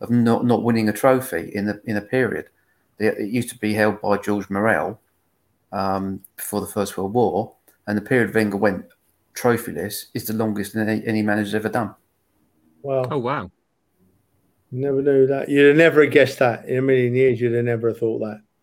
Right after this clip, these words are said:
Speaker 1: And that's
Speaker 2: Never.
Speaker 1: what I mean by dichotomy. You know, he was fantastic at the start,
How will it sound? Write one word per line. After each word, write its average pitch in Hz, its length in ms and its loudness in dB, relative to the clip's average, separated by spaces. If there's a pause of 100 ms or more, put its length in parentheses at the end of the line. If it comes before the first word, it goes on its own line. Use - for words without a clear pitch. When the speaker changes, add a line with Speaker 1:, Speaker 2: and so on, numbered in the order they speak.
Speaker 1:
And 131 100 4
that's 147 160 6
Speaker 2:
Never. 147 120 6
Speaker 1:
what 147 80 4
I 143 40 4
mean 127 80 -2
by 123 220 6
dichotomy. 117 600 2
You 117 80 0
know, 104 320 0
he 127 120 -4
was 117 100 -4
fantastic 123 560 -2
at - 120 -12
the - 40 -18
start, 110 560 0